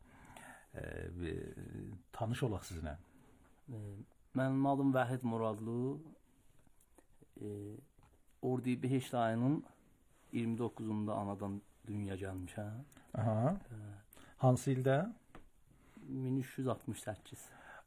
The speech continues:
Speaker 1: Altmış səkkizdə. Aha.
Speaker 2: Min doqquz yüz səksən doqquz olurdu.
Speaker 1: Otuz altı neçə yaş olurdu?
Speaker 2: Bəli.
Speaker 1: Belə, hə, nə gözəl. Maşallah, hələ çox zavansız.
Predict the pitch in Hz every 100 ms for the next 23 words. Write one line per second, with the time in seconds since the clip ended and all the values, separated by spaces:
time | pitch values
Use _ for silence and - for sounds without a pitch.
0 | - 120 - - 101 98 - 98 90 -
1 | 98 87 92 78 - - - - 95 87
2 | 92 131 147 147 135 - 143 143 139 131
3 | 135 131 131 120 - 123 113 113 113 143
4 | 123 127 131 123 123 - 131 117 120 113
5 | 123 120 98 98 87 92 110 107 98 92
6 | 95 - 90 90 85 85 87 87 82 80
7 | 73 - - - - - - - 113 127
8 | 104 92 80 101 90 131 131 98 90 82
9 | - 85 90 113